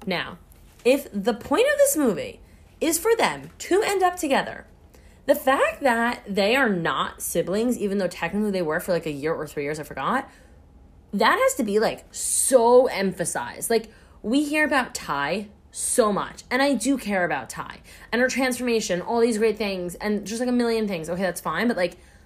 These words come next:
maybe, like, one percent of Ty's things, like, more. Like, okay, we see Ty for, like, obviously the whole movie, but, like,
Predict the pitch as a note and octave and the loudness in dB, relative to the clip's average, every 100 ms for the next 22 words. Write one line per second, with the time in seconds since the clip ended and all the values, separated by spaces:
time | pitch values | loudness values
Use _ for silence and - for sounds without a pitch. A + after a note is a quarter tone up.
0 | - - G3+ A3 C4 G4 G4+ E3+ E3 D#3+ | -20 -6 0 2 2 2 0 -4 -8 0
1 | E3+ F#3+ G#3 A3+ G#3 D3+ E3 G#3 G3+ F3 | 0 0 -4 -4 -4 -4 -4 -6 -6 -8
2 | - - - C#3 C#3+ E3+ - E3 E3+ A3 | -8 -14 -8 -6 -4 -6 -6 -8 -4 -4
3 | A3 G3+ D#3 C3+ - - A#3+ A#3+ - - | -2 -2 -2 -8 -16 -2 -2 -2 -12 -20
4 | - - - G3+ F#3+ F3 F3+ B3 B3 G3 | -20 -20 -10 -4 0 0 0 -4 -4 0
5 | F3+ F3+ E3+ D#3 E3+ E3 E3+ E3 D3+ D#3 | 0 0 -4 -2 -4 -4 -6 -4 -2 0
6 | F3 E3+ C#3+ | 0 -2 -4